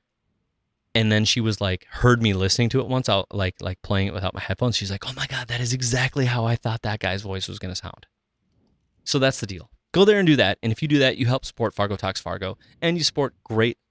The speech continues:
audiobooks, which is awesome too. So, Sharpie, predictions for next week.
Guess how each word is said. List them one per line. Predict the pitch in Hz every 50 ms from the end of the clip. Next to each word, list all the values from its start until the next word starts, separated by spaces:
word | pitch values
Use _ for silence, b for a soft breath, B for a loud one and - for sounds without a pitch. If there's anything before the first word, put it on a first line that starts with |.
| _ -
audiobooks, | 110 107 107 107 101 101 98 101 101 95 - - - - - _ _ _ _ _ _ _ _ _ _ _ _ _ _ -
which | 110 92 107
is | 98 95
awesome | 92 95 - 101 87
too. | - 87 - - _ _ _ _ _ _ _ _ _ _ _
So, | - - - 123 101
Sharpie, | - - - 120 117 117 147 143 143 147 - _ _ _ _ _ _ _ _ _ _
predictions | - 135 139 135 - - 127 -
for | - 123
next | 127 123 - -
week. | 147 147 147 -